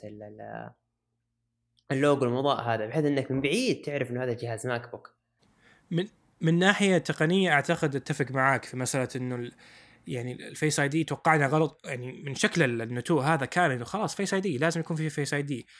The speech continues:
Speaker 2: بس بعدين زر بصمة. آه، لكن يعني هو في نفس الوقت ال-،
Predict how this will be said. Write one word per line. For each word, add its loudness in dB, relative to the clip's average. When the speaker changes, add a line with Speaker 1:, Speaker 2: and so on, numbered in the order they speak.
Speaker 2:
بس -2
بعدين 2
زر 2
بصمة. -2
آه، 0
لكن 0
يعني -2
هو 2
في -2
نفس 0
الوقت -2
ال-، -6